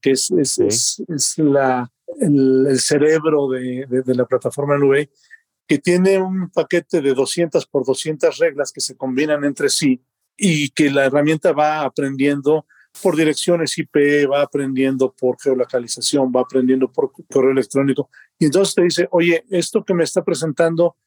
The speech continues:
Speaker 1: a lo mejor con este cliente está, se ve muy bien, pero fíjate que yo sé que esa misma dirección I P tuvo un problema en otro cliente aquí en México,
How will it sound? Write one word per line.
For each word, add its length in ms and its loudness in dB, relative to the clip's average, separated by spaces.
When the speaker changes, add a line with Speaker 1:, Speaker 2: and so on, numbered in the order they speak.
Speaker 1:
a 60 2
lo 80 4
mejor 180 0
con 160 0
este 180 -2
cliente 360 -2
está, 280 -2
se 380 -4
ve 100 2
muy 240 0
bien, 320 -2
pero 180 0
fíjate 360 -4
que 180 -4
yo 160 2
sé 300 -2
que 340 -6
esa 320 2
misma 420 0
dirección 460 0
I 80 0
P 160 2
tuvo 180 -2
un 80 -4
problema 320 0
en 80 0
otro 180 0
cliente 280 0
aquí 140 -4
en 60 0
México, 460 0